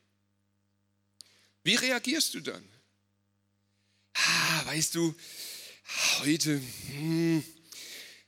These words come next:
also ist ein Schnupfen, dann, dann fühle ich mich, äh, für Schnupfen fühle ich mich heute.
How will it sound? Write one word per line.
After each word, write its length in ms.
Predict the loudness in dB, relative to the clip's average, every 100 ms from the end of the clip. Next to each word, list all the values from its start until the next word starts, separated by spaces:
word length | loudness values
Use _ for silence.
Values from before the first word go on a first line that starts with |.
| _ _ _
also 160 | -4 0
ist 160 | 2
ein 60 | 2
Schnupfen, 600 | 2 0 0 -4 -4 -10 -18 -20 _ _ _ _ _ _ _ -6
dann, 180 | -4 -2
dann 160 | -2
fühle 380 | 0 0 2 2
ich 120 | 0
mich, 200 | 0 0
äh, 80 | 0
für 160 | 2 2
Schnupfen 460 | 2 2 0 -2
fühle 260 | -2 -2 0
ich 140 | 0
mich 180 | 0 -2
heute. 340 | -2 -2 -4